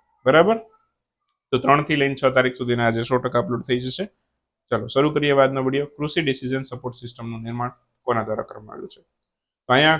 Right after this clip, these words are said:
કૃષિ, ખેડૂત કલ્યાણ મંત્રાલય અને અંતરિક્ષ વિભાગ બંને મળીને આનું નિર્માણ કરેલું છે. એ અને બી બંને આપણો જવાબ થશે.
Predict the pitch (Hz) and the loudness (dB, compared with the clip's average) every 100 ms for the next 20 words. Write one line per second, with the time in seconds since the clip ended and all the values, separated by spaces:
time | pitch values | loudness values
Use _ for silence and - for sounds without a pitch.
0 | - 151 - 175 165 156 156 - 147 143 | -2 -4 2 2 4 2 0 0 0 0
1 | 127 135 143 143 139 120 120 123 123 123 | 0 -2 -2 -2 -4 -4 -4 -6 -10 -8
2 | 110 123 123 - 127 143 135 120 131 127 | -4 -4 -4 -6 -4 -2 -2 0 0 -2
3 | 117 131 143 _ _ - 117 123 139 _ | -4 -6 -8 _ _ -4 -2 -2 -6 _
4 | - 117 117 117 120 123 123 123 156 160 | -8 -4 -2 -2 0 0 0 -2 -4 -8
5 | - 123 123 117 117 117 113 110 110 107 | -2 2 2 0 -4 -4 -6 -6 -8 -2
6 | 113 120 - 123 190 | -2 -2 -4 -4 -4